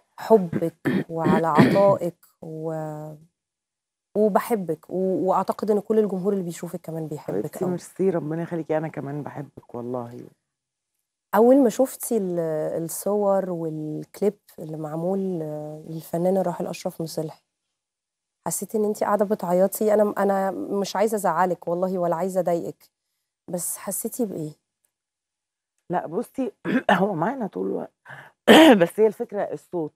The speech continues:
Speaker 2: يعني، يعني أنا ما بافتحش فيديوهات لأشرف كتير، ما باتفرّجش على،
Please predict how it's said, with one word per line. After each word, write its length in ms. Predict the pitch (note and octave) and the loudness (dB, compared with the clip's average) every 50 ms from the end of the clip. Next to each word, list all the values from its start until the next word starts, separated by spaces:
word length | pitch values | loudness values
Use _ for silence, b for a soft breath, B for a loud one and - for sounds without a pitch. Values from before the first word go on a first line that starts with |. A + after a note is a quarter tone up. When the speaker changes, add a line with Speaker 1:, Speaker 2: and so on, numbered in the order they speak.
| - | -10
Speaker 2:
يعني، 560 | C3 B2 B2 C3 C3 B2+ B2+ B2 B2 B2 B2+ B2+ _ _ B B B B B B - | -8 -6 -6 -6 -6 -10 -10 -10 -12 -12 -14 -16 _ _ B B B B B B -4
يعني 340 | C#3+ C#3+ C#3+ D#3 D#3 E3 E3+ | -2 -2 0 0 0 -2 0
أنا 120 | F3+ F3+ | 0 0
ما 140 | F3+ E3+ D#3 | 0 0 0
بافتحش 640 | C#3+ D3 D3+ - _ - E3+ F3 - - - - - | 0 -2 -4 -4 _ 0 0 0 0 -2 -12 -10 -8
فيديوهات 540 | B2+ C3+ C3+ C3 C3 C#3 C#3+ D#3 D3+ - D3 | -4 -4 -4 -4 -4 -6 -4 -4 -6 -4 -6
لأشرف 400 | A#2+ F2+ - - - - C3 - | -6 -6 -6 -8 -10 -14 -14 -12
كتير، 360 | - C#3 - - D3 D3 D3+ | -12 -12 -8 -4 -2 -2 -2
ما 140 | D3+ C#3+ C3 | -2 -4 -8
باتفرّجش 600 | - B2+ _ - B2+ A#2+ B2 C3+ C#3 - - - | -10 -12 _ -6 -6 -2 -2 -4 -4 -6 -8 -6
على، 540 | C3+ A#2+ A#2 A#2 B2 - A#1+ B1 A#1+ - - | -6 -4 -4 -4 -4 -4 -2 -2 -4 -6 -8